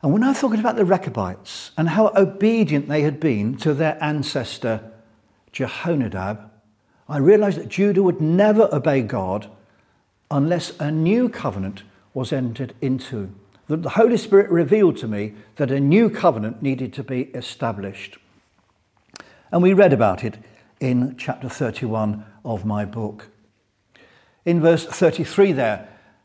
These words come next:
God said he would put his laws in their minds and in their hearts. Why in their minds and in their hearts? In their minds, so that they would know the will of God,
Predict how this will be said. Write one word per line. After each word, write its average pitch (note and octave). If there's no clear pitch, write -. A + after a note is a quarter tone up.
God F3
said F3
he D3+
would D#3
put G#3
his C#3+
laws D#3
in D#3
their C#3
minds D3+
and D3
in D#3
their D#3+
hearts. C3
Why B3+
in B3+
their A#3+
minds F3+
and D#3+
in D#3+
their D#3
hearts? -
In D#3
their D3
minds, F3
so F3+
that -
they D3+
would B2+
know C#3
the A#2
will A2
of G#2+
God, G#2+